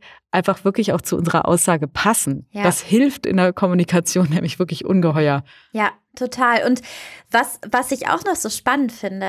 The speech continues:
Speaker 2: ähm, dass die,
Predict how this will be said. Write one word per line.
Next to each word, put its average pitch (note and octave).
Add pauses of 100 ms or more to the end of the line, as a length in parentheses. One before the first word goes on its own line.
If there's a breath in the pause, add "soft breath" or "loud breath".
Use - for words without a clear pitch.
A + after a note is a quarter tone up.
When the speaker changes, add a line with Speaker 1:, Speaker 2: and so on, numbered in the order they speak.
(140)
Speaker 2:
ähm, G3+ (880 loud breath)
dass A#3 (720)
die, A#3